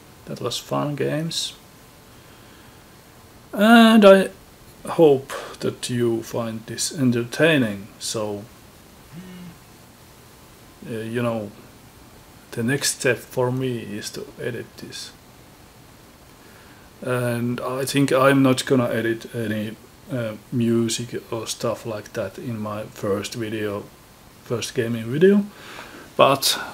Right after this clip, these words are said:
maybe later I will make some stuff. You know, I can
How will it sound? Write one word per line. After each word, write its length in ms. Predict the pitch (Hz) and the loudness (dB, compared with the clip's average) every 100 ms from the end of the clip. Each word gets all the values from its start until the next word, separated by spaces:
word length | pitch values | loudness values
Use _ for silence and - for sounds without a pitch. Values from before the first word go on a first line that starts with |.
| - | -6
maybe 300 | 147 135 143 | -2 2 2
later 500 | 135 131 120 127 - - - - - | 4 4 4 2 -2 -14 -20 -20 -4
I 120 | 135 131 | 0 2
will 340 | 123 123 127 - - - - - - - | 2 0 -4 -10 -18 -16 -14 -16 -18 -6
make 280 | 113 101 - | -4 -4 -4
some 340 | - 95 92 | -6 -6 -6
stuff. 560 | - - 110 - - - - - - - - - - - - - - - - - - - - - | -6 -4 -6 -8 -16 -20 -20 -20 -20 -20 -20 -20 -20 -20 -20 -20 -20 -20 -20 -20 -20 -20 -20 -10
You 60 | 120 | -6
know, 260 | 110 104 | -6 -8
I 100 | 104 | -8
can 360 | 101 101 98 | -10 -12 -12